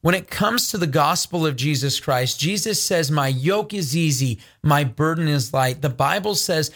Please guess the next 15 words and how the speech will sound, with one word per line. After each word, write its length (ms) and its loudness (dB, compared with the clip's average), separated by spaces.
that 160 0
we 140 0
are 80 2
supposed 380 -2
to 80 -4
cast 460 -2
all 220 2
our 140 2
anxieties, 1000 0
all 260 4
of 140 -2
our 160 2
cares 640 0
upon 360 -2
him. 400 -2